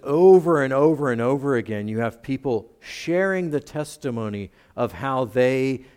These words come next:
came to know the Lord and how the Lord rem-, <laughs> ultimately removed <laughs> the foreskins of their heart.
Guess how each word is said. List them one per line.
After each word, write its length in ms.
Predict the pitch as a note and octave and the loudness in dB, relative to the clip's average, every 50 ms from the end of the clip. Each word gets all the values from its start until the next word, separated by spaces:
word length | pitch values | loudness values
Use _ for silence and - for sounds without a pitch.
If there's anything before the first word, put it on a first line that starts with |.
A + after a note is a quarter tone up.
| _ - | _ -12
came 400 | - - D3+ D3+ E3 E3+ E3 D#3 | -6 -4 -4 -2 -2 -4 -4 -6
to 140 | - D#3 C3+ | -6 -6 -4
know 240 | B2 B2 C3 C3 | -2 -2 -2 -2
the 80 | A#2 A#2 | -2 -4
Lord 440 | A2+ A2+ B2+ C#3 C3 A#2 G#2 G#2 G2 | -4 -2 -2 -2 -2 -2 -4 -4 -6
and 140 | G2+ G#2 G#2 | -8 -10 -8
how 200 | G#2 A#2 A#2 A2+ | -8 -8 -8 -6
the 80 | A2 | -6
Lord 520 | A2 A2 A#2 B2 C3 C3 B2 B2 A#2+ G#2 - - - _ _ _ _ _ - | -8 -8 -6 -6 -2 0 0 0 0 -4 -8 -20 -20 _ _ _ _ _ -12
rem-, 760 | - A2 A#2 A2+ A2 A2 G2 F2+ - C3 A#2 G#2+ A2+ A2+ A2+ | -6 -4 -4 -2 -4 -4 -8 -8 -8 -8 -8 -8 -12 -12 -8
<laughs> 40 | A2+ | -4
ultimately 540 | B2+ C3 C3 B2+ A#2 A#2 A2+ A#2+ B2 C3+ | -4 -4 -4 -4 -6 -6 -4 -2 -4 -4
removed 800 | C#3 A#2 A#2+ A#2+ A2+ A2 A#2 B2 C3+ D3+ D3+ C#3 B2 A2+ A#2 - | -4 -4 -4 -4 -4 -2 -2 -2 0 0 -2 -2 -4 -8 -8 -4
<laughs> 360 | - - - - F3+ D#3+ - | -4 -4 -4 -4 -14 -10 -4
the 100 | - C3 | -2 -2
foreskins 560 | B2 - D3+ D3+ D3 D3 - - D#3+ D#3 C#3+ | 2 4 6 6 4 4 2 0 0 2 2
of 120 | C3+ C#3 B2 | 0 0 2
their 160 | C3 B2 A#2 | 2 0 0
heart. 400 | G#2+ C3+ D#3+ F#3 D3+ A#2 G#2+ - | -2 -4 -4 -4 -4 -4 -6 -10